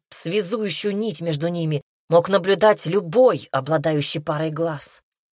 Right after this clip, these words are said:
«Отвернись», едва слышно проговорил он. Дестин рассмеялся, прищурившись, и взглянул на Брайана. «Нехорошо». Внимание короля переключилось на Темпест,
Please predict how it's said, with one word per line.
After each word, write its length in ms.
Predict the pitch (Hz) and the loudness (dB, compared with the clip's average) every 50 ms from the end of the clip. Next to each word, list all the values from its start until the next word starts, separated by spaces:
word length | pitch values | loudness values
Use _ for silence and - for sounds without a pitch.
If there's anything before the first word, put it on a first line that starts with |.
| _ _ _ _ _ | _ _ _ _ _
«Отвернись», 1040 | - 147 147 - 147 139 151 160 170 185 196 196 180 147 123 - - - - - - _ _ _ _ _ _ | -4 -4 -2 -2 -2 0 0 0 0 -2 -4 -4 -6 -6 -8 -8 -10 -10 -12 -14 -16 _ _ _ _ _ _
едва 320 | - 160 165 151 151 156 151 | -2 0 2 2 4 2 0
слышно 440 | 151 - 175 185 165 - - 156 147 | 0 -2 -6 -6 -6 -6 -6 -6 -4
проговорил 580 | - 147 131 147 143 156 156 156 156 139 - - | -2 -2 -2 -2 -2 -2 -2 -4 -6 -8 -8 -8
он. 320 | 131 127 123 123 127 131 _ _ _ _ _ _ _ _ _ _ _ _ _ _ _ _ _ - | -8 -8 -8 -10 -14 -18 _ _ _ _ _ _ _ _ _ _ _ _ _ _ _ _ _ -4
Дестин 720 | 156 165 202 233 220 - - - - 208 196 185 180 - - | -2 0 2 2 0 -2 -4 -4 -2 -2 -2 -2 -4 -6 -2
рассмеялся, 1000 | 156 151 160 151 151 - 165 156 156 156 180 220 226 214 165 151 - - 139 131 | 0 0 2 0 0 -2 -4 -4 -2 -2 -2 -4 -4 -6 -8 -8 -8 -8 -10 -10
прищурившись, 1000 | - - 143 139 - - - - 208 180 147 131 - - - - - - - - _ _ _ _ _ _ _ - | -4 -2 -2 -2 -2 -4 -6 -6 -6 -6 -6 -6 -8 -10 -10 -10 -10 -12 -12 -14 _ _ _ _ _ _ _ -6
и 100 | - 202 | -4 -4
взглянул 600 | 185 160 147 175 202 220 226 240 233 214 165 - - | -4 -4 -2 0 0 2 2 2 0 0 -2 -2 -2
на 160 | 147 151 156 | -2 -2 -2
Брайана. 580 | 151 165 170 165 147 135 135 135 127 131 - _ _ _ _ _ _ | -2 -2 -4 -4 -6 -8 -10 -14 -16 -20 -20 _ _ _ _ _ _
«Нехорошо». 880 | 143 160 185 196 - - 233 220 220 208 - - - 160 127 - - _ _ _ _ _ _ _ _ _ _ _ _ _ _ _ _ _ _ _ _ _ | -4 -2 -2 -2 0 0 2 2 2 0 -2 -6 -8 -8 -10 -12 -16 _ _ _ _ _ _ _ _ _ _ _ _ _ _ _ _ _ _ _ _ _
Внимание 540 | 139 135 135 139 156 180 208 202 190 175 | -10 -8 -6 -4 -4 -4 -6 -6 -6 -8
короля 400 | 165 - 165 165 160 165 190 214 | -6 -4 -2 -2 -2 -2 -4 -6
переключилось 840 | 208 - 175 175 160 - 170 160 156 - - 208 190 175 160 - - | -8 -8 -10 -10 -8 -6 -8 -6 -6 -6 -8 -6 -6 -6 -8 -8 -6
на 140 | 160 156 147 | -6 -8 -8
Темпест, 840 | 151 - 196 214 208 196 151 - 139 135 - - - _ - - | -8 -8 -10 -10 -10 -12 -14 -14 -12 -12 -12 -12 -12 _ -20 -20